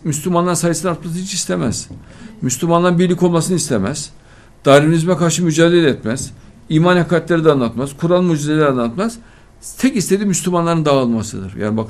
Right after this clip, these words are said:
şu kahpeliğe bak. Şu pisliğe bak. Ve en etkili gördüğü Müslümanlara kafayı takar.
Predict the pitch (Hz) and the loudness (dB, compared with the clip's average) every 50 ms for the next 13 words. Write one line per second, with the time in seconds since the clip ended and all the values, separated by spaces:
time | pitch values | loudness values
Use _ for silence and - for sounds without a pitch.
0 | - - - - - - 127 120 117 113 113 123 117 110 120 135 135 113 92 90 | -10 -18 -20 -18 -14 -10 -8 -8 -8 -6 -4 -2 0 2 2 0 0 -2 -4 -8
1 | - - - - - - - - - - - - - - - - 143 127 - - | -8 -12 -20 -20 -20 -20 -20 -20 -20 -20 -20 -20 -20 -18 -12 -10 -10 -10 -10 -10
2 | 131 - - - 143 143 131 117 101 87 - - - - - - - - - - | -10 -6 -2 0 2 2 2 2 -2 -6 -8 -12 -20 -20 -20 -20 -20 -20 -20 -20
3 | - - - - - 208 - - 208 214 233 220 202 - - - 208 208 196 190 | -20 -20 -10 -6 -4 -4 -2 -2 0 2 2 2 2 2 0 -2 -2 2 4 4
4 | 180 180 202 208 190 165 135 - 185 175 170 165 165 160 165 156 156 127 120 110 | 4 4 4 2 -2 -2 -2 -2 -2 0 0 0 0 0 0 -2 -4 -4 -4 -4
5 | 98 101 95 82 - 85 80 | -4 -4 -6 -8 -8 -10 -12